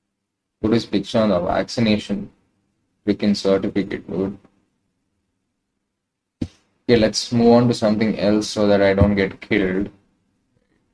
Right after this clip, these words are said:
Yeah, talking about killed, Sushil Kumar, right? He's an Olympic gold medal winner in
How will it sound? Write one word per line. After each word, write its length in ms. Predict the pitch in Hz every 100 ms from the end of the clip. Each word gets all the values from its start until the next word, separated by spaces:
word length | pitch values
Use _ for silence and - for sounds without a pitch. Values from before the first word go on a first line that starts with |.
| _ _ _ _ _ _ _ _ _ _ _ _ _
Yeah, 100 | -
talking 320 | 107 101 107 107
about 260 | 104 95
killed, 400 | - 110 101 101 - _ _ _ _ _ _ _ _ -
Sushil 360 | 120 139 147
Kumar, 400 | - 110 113 101 - _ -
right? 260 | 110 117 110
He's 680 | 113 110 101 - - -
an 120 | 101
Olympic 600 | 101 107 117 123 131 -
gold 300 | - 98 107
medal 380 | 107 101 101 104
winner 400 | 95 92 95
in 60 | 98